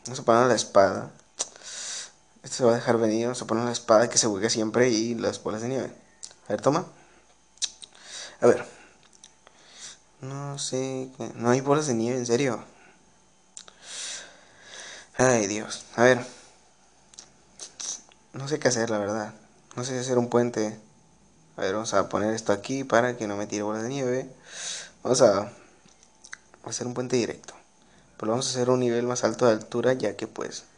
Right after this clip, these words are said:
para que esté un poco, pues, más cómodo para mí. A ver.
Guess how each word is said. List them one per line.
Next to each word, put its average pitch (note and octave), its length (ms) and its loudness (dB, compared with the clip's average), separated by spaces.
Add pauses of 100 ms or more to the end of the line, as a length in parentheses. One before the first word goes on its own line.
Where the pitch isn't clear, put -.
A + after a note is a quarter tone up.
(580)
para A#2 360 0
que A#2+ 80 -10
esté G#2+ 340 0
un A2 140 -6
poco, G2 420 -6
pues, - 400 -8
más G2 240 -8
cómodo G#2+ 580 -8
para - 180 -6
mí. B2 220 -12 (260)
A G#2+ 60 -2
ver. G#2 220 -4